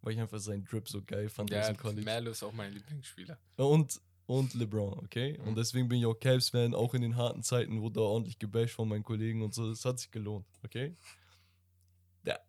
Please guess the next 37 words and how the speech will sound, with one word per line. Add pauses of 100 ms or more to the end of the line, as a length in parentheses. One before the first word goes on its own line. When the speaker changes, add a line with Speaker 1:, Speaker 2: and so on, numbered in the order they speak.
Speaker 1:
einzige
Spieler,
wo
ich
sag,
der
kommt (160)
an
das
Niveau
von (380)
LeBron
ran, (840)
ist
einfach
K
D. (340)
Und
das
hat
man
so
krass
in
den
Playoffs
gesehen. (760)
Das
hat
man
so
heftig
in
den
Finals
sehen
können.